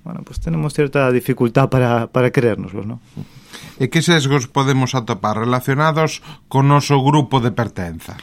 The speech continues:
Speaker 1: Hay muchos que, que son realmente significativos y que cuando los vayamos mencionando iremos rápidamente relacionándonos con la publicidad, ¿no?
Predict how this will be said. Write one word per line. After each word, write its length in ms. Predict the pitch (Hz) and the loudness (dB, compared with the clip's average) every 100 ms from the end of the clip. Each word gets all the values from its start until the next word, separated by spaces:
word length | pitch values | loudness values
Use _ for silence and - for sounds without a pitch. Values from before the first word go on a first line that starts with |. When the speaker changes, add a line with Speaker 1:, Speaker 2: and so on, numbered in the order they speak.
| - - - - | -20 -20 -12 2
Speaker 1:
Hay 100 | 175 | 6
muchos 380 | 214 208 175 | 6 6 2
que, 320 | - 151 143 123 | 4 4 4 2
que 60 | 120 | -2
son 220 | 156 143 | -4 0
realmente 640 | 143 147 139 135 123 113 | 0 0 0 0 2 0
significativos 840 | 107 123 120 123 127 165 160 156 143 | -2 -4 -4 -4 -2 2 2 2 0
y 60 | |
que 80 | 123 | -2
cuando 220 | 123 120 | -2 -2
los 100 | 117 | -2
vayamos 280 | 123 135 143 | -2 -2 -2
mencionando 600 | 139 123 131 139 135 135 - | -2 -2 -2 0 0 -2 -4
iremos 560 | 127 131 131 123 - - | -2 0 -2 -4 -12 -8
rápidamente 500 | 135 139 127 131 131 | -4 -2 0 0 0
relacionándonos 480 | 123 123 123 127 113 | -2 -2 -4 -4 -4
con 120 | 120 | -6
la 80 | 110 | -4
publicidad, 540 | 107 104 - 107 98 | -6 -8 -6 -8 -8
¿no? 180 | - | -14